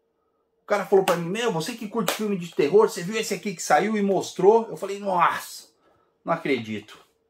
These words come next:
Sensacional, galera. Olha, fiquei contentíssimo com essa aquisição aqui de Poltergeist,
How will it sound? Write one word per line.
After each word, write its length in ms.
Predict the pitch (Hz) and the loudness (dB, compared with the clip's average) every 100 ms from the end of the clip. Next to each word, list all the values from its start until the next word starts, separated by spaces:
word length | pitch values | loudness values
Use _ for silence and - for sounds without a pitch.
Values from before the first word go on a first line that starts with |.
| _ _ _ - _ _ _ _ | _ _ _ -20 _ _ _ _
Sensacional, 1600 | - - - 175 202 185 165 - 175 165 - - 143 123 147 170 | -16 -12 -6 -2 -2 -4 -6 -8 -6 -6 -8 -4 -2 0 0 0
galera. 500 | 165 160 165 160 156 - _ - - | 0 2 2 0 -4 -14 _ -14 -2
Olha, 300 | 127 156 156 | 2 2 0
fiquei 560 | - - - 160 147 - _ _ _ _ _ - | -6 -18 -12 -10 -10 -14 _ _ _ _ _ -2
contentíssimo 1160 | 208 262 240 214 170 - 190 220 220 202 190 | 2 2 2 -4 -4 -6 -4 -4 -2 -2 -2
com 200 | - 156 | -6 -6
essa 500 | 156 147 160 120 - _ _ _ _ _ _ _ _ | -6 -6 -6 -6 -8 _ _ _ _ _ _ _ _
aquisição 840 | - 165 180 175 127 - - 156 135 | -14 -12 -6 -6 -6 -10 -6 -2 -2
aqui 440 | 110 - 165 160 _ _ _ _ | -4 -8 -10 -12 _ _ _ _
de 280 | 123 - - _ _ _ _ _ _ - | -18 -18 -18 _ _ _ _ _ _ 0
Poltergeist, 1080 | 196 180 156 113 110 131 147 - - - | 0 0 -2 -2 -4 -6 -8 -12 -16 -16